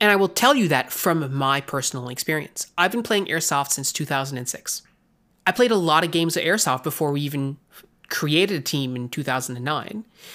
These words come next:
Um, and even still, we had the team created, but we weren't necessarily focusing on the things that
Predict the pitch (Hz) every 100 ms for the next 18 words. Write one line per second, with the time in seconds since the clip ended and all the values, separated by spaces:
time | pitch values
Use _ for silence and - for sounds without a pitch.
0 | - - _ 165 160 156 156 - 202 202
1 | 247 294 320 247 - 320 196 135 170 156
2 | 190 170 247 233 226 226 208 - 165 196
3 | 294 151 135 170 170 - - - _ 180
4 | 185 254 156 147 180 175 175 - 233 208
5 | 170 165 - - 151 143 147 143 143 143
6 | 139 131